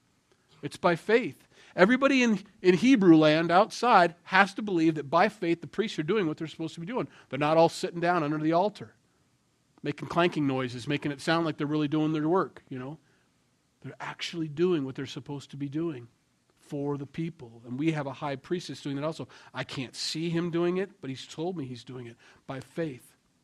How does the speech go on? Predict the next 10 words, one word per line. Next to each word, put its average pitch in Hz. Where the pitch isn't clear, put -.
I 123
believe 135
he's 123
doing 139
that. -
Hebrews 147
chapter 151
eleven, 143
verse 135
one. 143